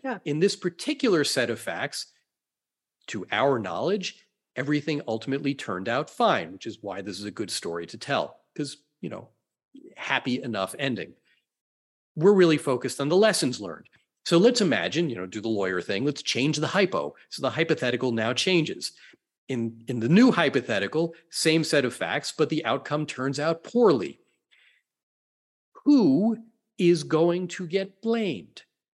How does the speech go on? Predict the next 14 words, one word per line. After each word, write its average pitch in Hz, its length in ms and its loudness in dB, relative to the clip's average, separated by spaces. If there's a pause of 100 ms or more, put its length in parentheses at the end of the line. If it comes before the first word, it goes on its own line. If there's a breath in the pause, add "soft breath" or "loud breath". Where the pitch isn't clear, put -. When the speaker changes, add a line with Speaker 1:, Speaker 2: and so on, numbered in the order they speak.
(240)
Speaker 2:
It's 139 220 -2
gonna 240 420 4
be 233 280 2
someone, 196 800 0
and 156 240 -4
that 151 200 -2
someone 214 560 -2
is 156 140 2
going 190 300 -2
to 170 180 -4
include 180 480 -2
more 190 460 0
than 160 280 -2
the 147 280 -4